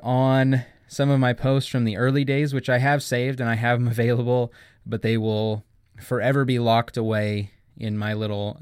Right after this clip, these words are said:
time capsule to look back on, never to be released into the world again, uh, because they were not very well written. They might have been helpful at the time. I think it was the best that I could do at the time, but looking back on it,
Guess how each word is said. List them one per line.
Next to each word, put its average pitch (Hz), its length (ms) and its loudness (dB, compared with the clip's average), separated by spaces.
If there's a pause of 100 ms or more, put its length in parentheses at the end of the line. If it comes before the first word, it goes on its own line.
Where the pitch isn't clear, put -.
time 113 280 -2
capsule 104 380 -4
to 101 60 -4
look 101 220 -4
back 104 300 -2
on, 98 220 -2
never 98 180 -2
to - 140 -14
be 104 100 -4
released 98 560 -6
into 107 300 -6
the 101 80 -4
world 98 380 -4
again, 104 500 -6 (500)
uh, 104 220 -8
because 110 280 -6
they 127 120 0
were 113 100 0
not 127 320 2
very 127 320 -2
well 113 320 -2
written. - 340 -8 (220)
They 113 240 -4
might 131 220 2
have 123 60 -2
been 123 100 -2
helpful 127 340 -2
at 113 100 -4
the 113 80 -8
time. 147 440 0
I 104 120 -4
think 117 200 -4
it 104 40 -6
was 107 140 -6
the 110 80 -4
best 110 300 -2
that 107 100 -4
I 104 100 -2
could 113 180 -8
do 117 200 -2
at 113 160 -4
the 117 80 -10
time, 113 460 -4
but 85 100 -8
looking 110 340 -4
back 107 320 -2
on 104 220 -2
it, 101 220 -6